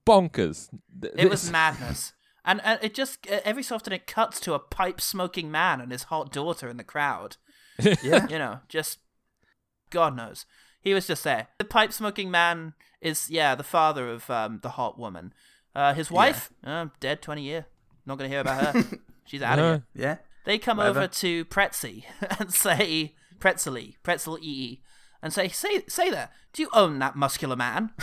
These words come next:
Speaker 3: <laughs>
Speaker 2: Bring him round for dinner. Are you offering me heroin?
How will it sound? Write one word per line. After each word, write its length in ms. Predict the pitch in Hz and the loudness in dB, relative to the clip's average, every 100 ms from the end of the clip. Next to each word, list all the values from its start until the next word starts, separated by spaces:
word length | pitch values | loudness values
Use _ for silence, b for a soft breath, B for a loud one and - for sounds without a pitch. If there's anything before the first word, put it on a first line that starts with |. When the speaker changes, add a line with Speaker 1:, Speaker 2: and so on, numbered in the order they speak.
| - | 6
Speaker 3:
<laughs> 300 | 247 214 - | 6 6 0
Speaker 2:
Bring 120 | 269 | -2
him 100 | 277 | 2
round 120 | 254 220 | 2 2
for 40 | |
dinner. 280 | 196 156 113 - - _ - - - | 2 0 -2 -14 -20 _ -20 -14 -4
Are 40 | |
you 120 | 214 | 2
offering 240 | 269 240 220 | 4 4 2
me 100 | 196 | 8
heroin? 460 | 190 226 285 302 | 8 10 6 2